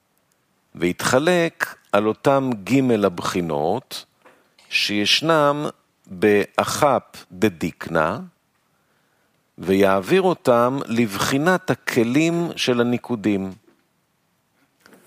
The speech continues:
וצריך שתזכור גם כן, כי כל העליון הוא בחינת מאציל לתחתון, ובחינת הטבה אל ה-,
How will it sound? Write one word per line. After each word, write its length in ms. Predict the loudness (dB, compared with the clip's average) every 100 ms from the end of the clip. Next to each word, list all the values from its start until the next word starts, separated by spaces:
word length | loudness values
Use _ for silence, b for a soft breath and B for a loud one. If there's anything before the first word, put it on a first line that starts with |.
| b b b b
וצריך 560 | -2 2 4 4 2 0
שתזכור 840 | -2 0 2 2 0 2 2 2
גם 260 | 2 2 0
כן, 360 | -2 0 0 -4 -10 -16 _ _ _ _ _ _ _ _ -8
כי 180 | -6 -6
כל 560 | -2 2 4 2 0 -4 -6 -2
העליון 840 | 0 0 0 2 2 0 -2 -8 -12 _ _ _ _
הוא 140 | -4 -2
בחינת 640 | 0 0 2 2 0 -2
מאציל 920 | 0 0 0 0 2 2 0 -2 -6 -2
לתחתון, 1040 | -2 0 -4 -4 -6 -2 -2 -2 -4 -10 _ _ _ _ _ _ _ _ _ _ -4
ובחינת 840 | -2 -2 -2 2 4 4 2 -2 -6
הטבה 680 | -2 0 0 2 2 2
אל 120 | 2
ה-, 240 | 2 2